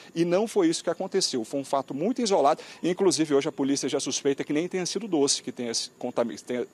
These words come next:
ela ti-, tenha usado doce pra envenenar o, a, a família, né? Que pode ter sido um líquido, um suco, que ela diluiu um veneno, possivelmente cianeto, mas só com os laudos, enfim, só com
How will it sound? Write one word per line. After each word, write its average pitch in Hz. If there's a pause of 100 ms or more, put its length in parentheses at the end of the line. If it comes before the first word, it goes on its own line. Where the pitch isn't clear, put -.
ela 123
ti-, -
tenha 135
usado 123
doce 117
pra 139
envenenar 143 (400)
o, 131
a, 120
a -
família, 113
né? 104
Que -
pode 123
ter 127
sido 123
um 165
líquido, 139
um 120
suco, -
que -
ela 143
diluiu 196 (320)
um 170
veneno, 160
possivelmente 180
cianeto, 151 (100)
mas 214
só -
com 202
os 151
laudos, 123
enfim, 113
só 123
com 151